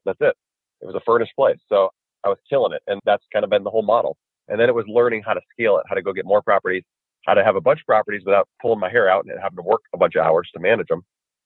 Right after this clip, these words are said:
And that became a whole system, a formula, basically, that I figured out and I started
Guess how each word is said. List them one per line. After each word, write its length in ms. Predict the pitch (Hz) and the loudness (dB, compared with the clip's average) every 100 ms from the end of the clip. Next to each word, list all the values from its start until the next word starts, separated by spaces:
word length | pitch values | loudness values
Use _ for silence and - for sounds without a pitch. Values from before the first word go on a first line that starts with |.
| _ | _
And 180 | 110 107 | 0 2
that 160 | 117 110 | 2 2
became 360 | 120 120 107 | -2 -2 0
a 40 | 95 | 0
whole 200 | 95 95 - | -2 -4 -4
system, 360 | 113 - 78 | -4 -2 -2
a 60 | 78 - | -2 0
formula, 380 | 101 95 80 | 0 2 0
basically, 400 | 78 82 - 82 82 - | 0 0 -2 -4 -4 0
that 100 | 87 | 2
I 100 | 82 | 2
figured 280 | - 85 85 | 0 0 2
out 200 | 82 85 | 2 2
and 80 | 87 | -2
I 80 | 80 | -4
started 320 | - 85 | 0 0